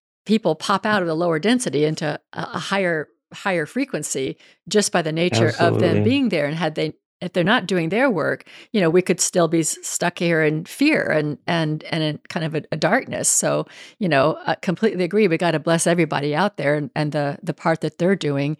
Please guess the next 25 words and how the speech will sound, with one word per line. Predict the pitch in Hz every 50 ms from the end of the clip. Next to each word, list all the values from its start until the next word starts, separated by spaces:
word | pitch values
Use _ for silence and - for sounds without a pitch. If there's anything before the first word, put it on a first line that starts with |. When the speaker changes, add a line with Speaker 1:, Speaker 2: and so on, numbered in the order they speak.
| - - - - - - _ _
Speaker 1:
in | 170 165 160 160 151 143
this | 165 156 - - - - _ -
whole | - - - - 240 247 240
thing | - 208 165
that's | 151 - - -
going | 170 156 151 156
on | 160 160 156 156 151 - _ - - - - _ _ _ _ -
on | 175 165 165
the | 156
planet. | - - - 214 202 175 151 156
Do | 208 214
you | 233 247
sense | - - 220 208 233 233 -
that | - 220 -
right | 196 196 202 -
now | 180 175 175 185 196 202 202
we're | 185 185 180 - - _
at | 190 180 175 -
this | - 175 165 - - - -
edge | 175 175 185 175 - - - - _
of | 196 190 190 185 - -
evolution, | 185 185 190 185 196 220 226 214 - - 262 262 247 247 220
this | 180 165 - - -
edge | 170 180 185 180 -
of, | 196 190 175 175 -